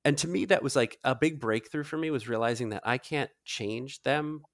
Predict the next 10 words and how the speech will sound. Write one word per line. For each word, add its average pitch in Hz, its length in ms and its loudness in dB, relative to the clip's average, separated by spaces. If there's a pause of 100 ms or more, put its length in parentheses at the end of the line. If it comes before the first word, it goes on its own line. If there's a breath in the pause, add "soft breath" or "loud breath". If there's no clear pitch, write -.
(100)
I 110 80 -2
could 107 140 -4
help - 280 0
them 160 220 2
through 120 140 -6
teaching, 180 560 -6
like, 110 180 -6
through 117 120 -4
my 95 100 -2
activism, 175 640 -4